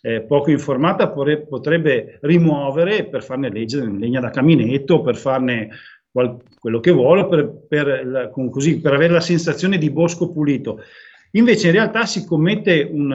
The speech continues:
un, una sorta di, eh, di delitto <laughs> ambientale, perché quel legno, quel legno morto in realtà sostiene delle comunità di animali, insetti, soprattutto poi anche funghi, eccetera,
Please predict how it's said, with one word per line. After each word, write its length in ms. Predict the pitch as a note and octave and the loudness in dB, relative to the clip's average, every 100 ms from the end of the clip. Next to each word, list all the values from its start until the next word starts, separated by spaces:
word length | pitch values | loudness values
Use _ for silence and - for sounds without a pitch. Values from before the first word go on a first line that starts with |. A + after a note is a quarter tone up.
| C3 | -6
un, 220 | C#3+ C#3 C3 | -6 -4 -4
una 500 | B2 A#2+ C3 B2+ B2 | -4 -6 -6 -6 0
sorta 400 | F3 G3 - C3+ | 2 2 2 0
di, 380 | B2 C#3 D3 C#3+ - _ _ | 2 0 -2 -4 -20 _ _
eh, 680 | A#2+ A#2 A2+ A2 A2 A2 G#2+ | -4 -2 -2 -2 -2 -2 0
di 120 | C3+ | 2
delitto 500 | C#3+ D3+ F3+ E3+ D#3 | 4 4 4 2 2
<laughs> 80 | F3 | 2
ambientale, 840 | D3+ C3+ B2+ A#2+ F3 F3+ C3+ A2 | 2 0 -4 -2 0 2 0 -2
perché 440 | A2 C3+ - F3 E3+ | -6 -8 -2 -2 0
quel 260 | E3 F#3 | 0 0
legno, 500 | D#3+ E3 F#3+ F#3+ F3 D#3+ | 2 0 0 0 0 -2
quel 140 | C#3+ | -2
legno 240 | F3+ E3+ | 0 0
morto 380 | C#3 E3 D3 A#2 | 2 0 0 -2
in 60 | B2+ | -4
realtà 280 | D3 C#3+ D#3 | -4 -2 -4
sostiene 680 | D3+ - F#3+ D3 A#2 - - - _ - | -4 -2 0 2 0 -6 -18 -20 _ -6
delle 260 | C#3+ F3+ E3 | 0 0 0
comunità 720 | D3+ D#3 E3 E3 F3+ C#3+ A#2 | 2 2 2 2 0 0 -2
di 320 | B2 D#3 C3 | -2 -4 -2
animali, 600 | B2+ D3 D3 A#2+ G#2+ B2 | -2 0 0 -2 -4 -4
insetti, 680 | C3+ - B2 B2+ D3+ D3+ A#2 | -4 -4 0 2 2 0 -6
soprattutto 600 | B2 A2+ A2 D#3 - G2 | -6 -6 -4 -4 -4 -2
poi 200 | C3 B2 | 0 0
anche 280 | A#2+ A2 A2 | 0 -4 -6
funghi, 520 | - A#2+ D3 C3 A#2 | -4 2 4 4 2
eccetera, 640 | C#3+ C#3+ A2 C3+ E3+ A3+ | 0 -2 -2 2 0 0